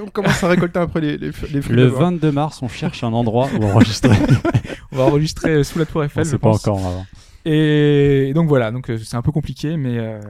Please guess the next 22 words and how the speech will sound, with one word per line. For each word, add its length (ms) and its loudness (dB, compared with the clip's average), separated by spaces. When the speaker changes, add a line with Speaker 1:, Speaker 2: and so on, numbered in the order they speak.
Speaker 3:
mais 180 -8
voilà, 280 0
a 60 -6
priori 360 -2
peut-être 320 -2
qu'on 320 -6
essaiera 340 -8
de, 240 -10
de 80 -14
rétablir 640 -8
leur 160 -2
rythme, 440 -8
un 100 -10
rythme 260 -8
plus 140 -10
court 460 -4
pour 120 -8
les 60 -8
thématiques, 460 -10
euh, 100 -4
les 100 -8
prochains. 300 -6